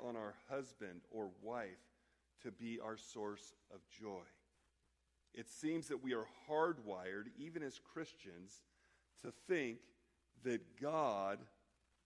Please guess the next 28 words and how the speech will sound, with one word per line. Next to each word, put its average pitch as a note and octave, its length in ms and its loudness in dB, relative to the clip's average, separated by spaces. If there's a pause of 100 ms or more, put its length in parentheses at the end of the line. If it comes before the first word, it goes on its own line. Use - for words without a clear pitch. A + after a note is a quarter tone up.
(280)
plus D#3+ 220 4 (160)
something D3+ 400 0 (120)
else A2+ 420 4 (2000)
is B2 100 -4
the B2 100 2
equation B2 460 0
for B2+ 140 -4
joy C3 340 0
in G2+ 80 -2
my F#2 140 -2
life. F2 200 -6 (1400)
Now, B2 140 -2
we D#3 180 2
know, D#3 200 2
we're C#3 140 0
well D#3+ 340 -4
taught A#2+ 320 0
that A2 200 -6
Jesus D3+ 460 -4 (100)
plus B2+ 200 4 (260)
nothing G#2+ 500 -6 (680)
equals, A2 420 -8 (300)
Jesus E3 400 -4
plus - 380 -2
faith C#3 220 0 (100)
plus A#2 240 -6
nothing G#2+ 460 -4
equals G#2 320 -10